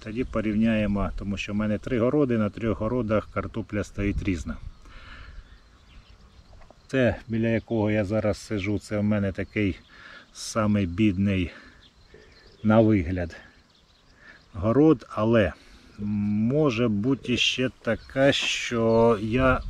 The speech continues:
посадив її глибоко. Е, це плюс чи мінус, будемо знову ж таки говорити тоді, коли будемо копати картоплю, тобто під час збирання картоплі.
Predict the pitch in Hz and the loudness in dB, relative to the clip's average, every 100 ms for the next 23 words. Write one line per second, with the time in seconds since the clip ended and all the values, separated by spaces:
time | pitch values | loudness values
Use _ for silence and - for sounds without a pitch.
0 | - 113 - 107 98 123 107 110 107 98 | -4 -4 -2 -2 2 2 2 0 2 0
1 | 101 113 85 - - - - - - - | 2 2 0 -8 -14 -18 -20 -12 -10 -8
2 | - - - - - - 110 110 110 110 | -8 -8 -8 -8 -12 -6 -2 0 0 -2
3 | - 143 - 135 151 - - 135 135 156 | 0 0 0 2 4 2 0 2 4 4
4 | 151 143 - - - 117 98 117 120 127 | 4 2 2 0 -2 -2 -2 0 0 2
5 | 120 104 135 120 - 113 117 98 107 110 | 2 2 2 0 -2 -4 -2 0 2 2
6 | 117 123 - 117 113 110 110 110 101 - | 2 -2 -2 0 2 2 2 0 0 -6
7 | - - _ _ _ _ - - - 101 | -20 -20 _ _ _ _ -20 -20 -12 -6
8 | 92 - 107 101 98 98 98 95 101 95 | -4 -4 -4 -4 -2 -2 -2 -2 -4 -6
9 | 110 101 92 - 95 - 120 - 95 - | -4 -6 -6 -6 -6 -6 -8 -6 -8 -8
10 | 104 - 101 92 - 85 - 101 87 80 | -10 -6 -6 -6 -8 -14 -6 -4 -4 -4
11 | 90 107 90 82 76 82 78 - 76 85 | -4 -2 -2 -4 -6 -10 -10 -12 -12 -10